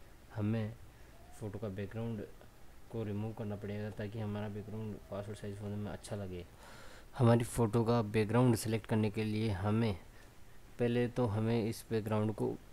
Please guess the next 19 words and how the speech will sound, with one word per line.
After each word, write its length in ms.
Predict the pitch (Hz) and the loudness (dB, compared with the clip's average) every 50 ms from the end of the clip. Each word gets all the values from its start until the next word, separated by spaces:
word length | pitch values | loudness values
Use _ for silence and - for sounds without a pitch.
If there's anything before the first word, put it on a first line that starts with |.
| - - - | -18 -16 -10
सिलेक्ट 260 | - - 117 113 - | -4 -2 0 0 0
करना 240 | - - 113 107 104 | 0 2 4 4 4
है, 60 | 104 | 4
क्योंकि 180 | 104 110 107 104 | 2 0 -2 0
ये 240 | 107 110 113 113 110 | 2 2 4 4 4
जो 160 | 107 113 113 | 4 4 2
अभी 140 | 107 110 110 | 2 2 0
सिलेक्शन 400 | - 104 101 101 - 110 107 107 | -2 -2 -2 -2 0 0 2 2
बना 120 | 104 104 | 4 2
हुआ 140 | 101 104 107 | 2 2 2
है, 100 | 107 107 | 2 2
ये 100 | 107 107 | 2 2
हमारी 300 | 101 101 101 101 101 104 | 2 2 2 2 0 0
फ़ोटो 320 | - - - 101 92 110 | -2 2 2 2 4 4
पे 120 | 98 110 95 | 4 4 6
सिलेक्शन 400 | 101 104 104 - - 104 101 98 | 6 6 4 4 4 2 4 4
बना 140 | 92 90 | 2 2
हुआ 200 | 90 90 90 90 | 0 0 0 -2
है। 100 | 87 95 | -4 -6